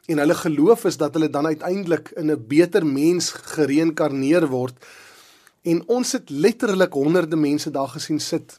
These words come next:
wat, hulle eet nie meer nie, hulle drink nie meer nie, hulle wag letterlik net om dood te gaan, uh, langs daai rivier, sodat hulle liggaam daar veras kan word en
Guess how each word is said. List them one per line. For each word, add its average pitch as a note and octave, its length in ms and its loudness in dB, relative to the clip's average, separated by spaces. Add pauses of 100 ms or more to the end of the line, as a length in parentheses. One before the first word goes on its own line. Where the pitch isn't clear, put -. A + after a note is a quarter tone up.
(100)
wat, - 340 -8 (420)
hulle D#3 240 2
eet F#3+ 180 0
nie G3+ 100 -4
meer F3+ 220 4
nie, F3+ 100 0
hulle E3 140 4
drink D#3+ 320 2
nie F3 80 -2
meer D#3+ 120 4
nie, D#3 100 4
hulle D3 260 4
wag D3+ 240 -4
letterlik E3+ 760 0
net D#3 240 2
om D3 180 -2
dood G#3 240 2
te - 80 -6
gaan, G#2+ 300 -14 (520)
uh, C#3+ 240 -12
langs F3 400 2
daai C#3 160 -2
rivier, C#3 380 0
sodat D3 300 0
hulle D3+ 140 2
liggaam D3 400 2
daar C3+ 180 0
veras D3+ 380 -2
kan E3 200 2
word B2+ 320 -4 (460)
en D3+ 300 8